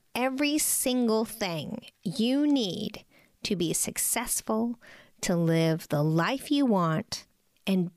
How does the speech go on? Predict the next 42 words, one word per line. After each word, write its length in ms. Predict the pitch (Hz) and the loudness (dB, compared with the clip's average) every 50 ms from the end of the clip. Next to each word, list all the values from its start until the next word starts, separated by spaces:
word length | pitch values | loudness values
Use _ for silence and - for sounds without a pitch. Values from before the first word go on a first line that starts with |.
| _ _ | _ _
be 440 | - 226 226 233 247 262 269 277 294 | -2 0 2 2 2 2 2 2 0
who 180 | 254 240 262 240 | 0 2 2 4
you 240 | 226 226 214 214 208 | 4 4 4 4 2
want 300 | 190 202 196 202 - - | 2 2 0 0 -2 -4
to 160 | - - 175 | -4 -4 -4
be 680 | 175 - - 214 254 302 285 196 160 165 196 233 220 - _ _ _ - - - - | -4 0 0 2 4 4 2 0 -2 -4 -6 -8 -10 -10 _ _ _ -20 -12 -6 -4
are 140 | 233 240 - _ - | -4 -4 -6 _ -6
all 460 | - 240 247 262 302 311 320 311 294 | -4 -2 0 2 2 2 2 2 2
there 640 | 214 185 185 226 269 349 415 392 - 156 - - - - _ _ _ _ _ _ _ _ _ _ | 0 0 0 0 2 2 2 2 0 0 -4 -6 -10 -14 _ _ _ _ _ _ _ _ _ _
within 680 | - 240 254 - - - _ - - 262 285 285 302 311 | -2 -2 -2 -2 -6 -14 _ -4 0 0 2 4 4 4
you 440 | 294 262 185 151 117 - - - - - | 4 4 2 0 -2 -6 -8 -10 -10 -4
already. 720 | - 226 262 277 294 277 220 240 262 302 349 269 202 220 - - - - _ _ _ _ _ _ _ - | 0 2 2 2 2 2 0 -2 0 0 0 -2 -2 -4 -6 -16 -18 -20 _ _ _ _ _ _ _ -2
All 340 | 240 254 277 294 311 330 339 | 0 2 4 4 4 4 4
you 200 | 311 311 294 269 | 4 4 4 6
need 240 | 247 247 240 240 - | 4 4 2 2 0
to 100 | 233 214 | -2 -2
do 440 | 190 - 190 196 202 208 202 196 - - | 0 2 4 4 6 4 4 2 0 0
is 240 | 208 208 208 208 - - | 0 0 0 -2 -4 -6
tap 400 | - - - 196 196 202 - - - - - | -4 -2 -2 -2 -4 -6 -8 -14 -14 -4 0
into 360 | - 190 190 185 165 175 160 | 2 4 4 4 2 0 -2
that. 300 | 156 156 170 185 - - _ - - - - - - _ _ _ - - | -2 -4 -4 -6 -8 -12 _ -20 -20 -20 -20 -20 -20 _ _ _ -2 0
And 140 | 269 277 | 2 2
if 200 | 277 277 269 - | 2 0 0 0
you 160 | 254 254 - - - | 0 0 -2 -2 -2
only 480 | - 262 269 277 285 302 302 302 302 | 0 2 2 4 4 4 4 4 4
have 260 | 277 247 269 277 269 269 | 2 2 2 2 0 0
a 80 | - 233 | -2 -2
small 920 | - - - - - 214 208 214 214 220 240 262 277 294 302 302 285 254 | -2 -2 -2 2 4 4 4 4 4 4 4 4 4 4 4 2 2 2
list, 380 | 233 233 247 285 285 - - - | 2 2 2 0 -2 -2 -4 -4
what 100 | - 180 | 0 0
you 120 | 214 240 | 0 0
feel 260 | 233 - 294 285 277 | 2 0 0 2 2
is 120 | 262 220 - | 2 0 0
small, 680 | - - - - 208 185 180 190 208 233 269 302 294 | -2 -4 -2 0 2 2 4 4 4 4 4 2 2
of 120 | - - - | 0 0 -2
small 520 | - - - - 214 190 185 202 233 262 | -2 -2 0 0 2 4 4 4 2 2
things, 500 | 247 - 214 202 220 247 269 277 269 - | 0 -2 -2 -2 0 0 0 0 0 0
"I 120 | 190 165 202 | 0 -2 -2
baked 380 | 190 - 175 196 226 - - | -2 -2 -4 -4 -4 -4 -4
a 60 | 214 208 | -6 -4
pie, 680 | - - 190 185 196 208 220 233 233 233 233 226 190 156 | -4 -4 -4 -2 0 0 0 0 0 0 0 0 0 0
I 300 | 147 143 143 143 147 | 0 0 0 -2 -2